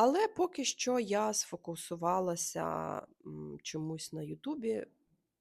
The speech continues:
І <laughs> при чому? На дитячому Ютубі. Я почала знімати відео чисто по фану, як зараз кажуть, з своєю малою. І поки що така моя це віддушина,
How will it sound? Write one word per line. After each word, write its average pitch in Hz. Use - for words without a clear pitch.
І 160
<laughs> 180
при -
чому? -
На 151
дитячому 135
Ютубі. 254
Я 359
почала 165
знімати 151
відео 165
чисто 151
по 165
фану, 226
як 196
зараз 185
кажуть, 175
з 151
своєю 160
малою. 220
І 170
поки 233
що 180
така -
моя 170
це 160
віддушина, 143